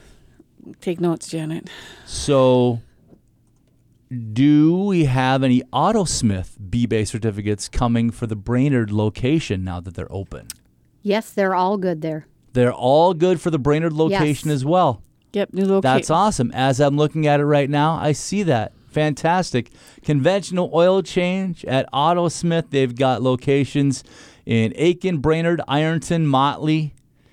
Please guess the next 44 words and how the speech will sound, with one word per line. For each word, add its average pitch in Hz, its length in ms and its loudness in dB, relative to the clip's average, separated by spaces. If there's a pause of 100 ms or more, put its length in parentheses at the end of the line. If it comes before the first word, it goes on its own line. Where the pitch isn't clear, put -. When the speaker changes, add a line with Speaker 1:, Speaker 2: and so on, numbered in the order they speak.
(560)
Speaker 2:
I 117 40 -4
think 220 160 0
they 269 60 2
have 202 100 2
a 151 60 0
fifth 185 260 -2
location 139 480 0
as 104 120 -2
well, 110 340 -2
but 123 100 -2
I 123 60 4
don't 127 80 2
remember 120 280 0
where. 98 320 -2 (480)
Speaker 1:
Mm, 170 280 -6 (160)
there's 180 300 0
McGregor, 190 680 0
Iron- 190 380 0 (560)
Speaker 2:
Okay. 113 380 -2 (460)
But 135 220 2 (220)
those 147 400 0
four 180 260 2
that 156 120 2
I 139 100 4
listed, 120 600 -2
those 139 340 2
are 120 200 2
where 120 240 2
the 107 100 -2
B-Bay 120 340 2
certificates 110 600 -4
are 110 160 -2
good 104 280 0
for. 60 300 -8 (220)
Speaker 1:
And 190 100 2
they 202 140 2
are 202 180 4
located 196 480 0
across 202 300 -2
the 190 80 -4
street - 380 -4
from 180 260 -2
Auto 175 220 0
Imports. 285 520 -2